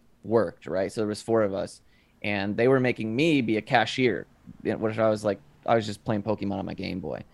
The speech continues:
And then I would work with one other, one of the salaried managers, and then we'd rotate. So it would just be two people, and we were doing takeout only. We were doing, like, five dollar large pizzas. Well, there were some days that the general manager of the store here in Dallas, she was so bad at making these pizzas, dude.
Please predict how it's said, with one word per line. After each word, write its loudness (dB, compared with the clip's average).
And 0
then 0
I 2
would 0
work 0
with 0
one 0
other, 2
one -2
of -6
the -4
salaried -4
managers, -6
and -4
then -2
we'd -4
rotate. -2
So -6
it 0
would -2
just -6
be -2
two 0
people, 0
and -2
we 0
were 0
doing -2
takeout -2
only. -2
We -8
were -4
doing, -4
like, -8
five 2
dollar 2
large -2
pizzas. -8
Well, -2
there 8
were 4
some 4
days 6
that -4
the 0
general 4
manager 2
of 2
the -4
store 2
here 2
in -2
Dallas, 4
she 4
was 4
so 6
bad 4
at 2
making 2
these 2
pizzas, 0
dude. -2